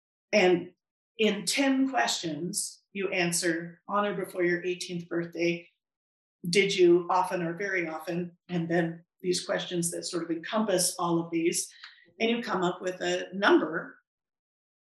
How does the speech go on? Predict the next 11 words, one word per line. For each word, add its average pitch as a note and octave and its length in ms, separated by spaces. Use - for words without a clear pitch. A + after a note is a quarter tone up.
of - 200
these E3+ 260
ten E3+ 220
questions. - 500
Now, G#3 180
they're A3 180
not, C4 280
the, F3+ 160
they G3 140
have F3+ 440
expanded F#3 880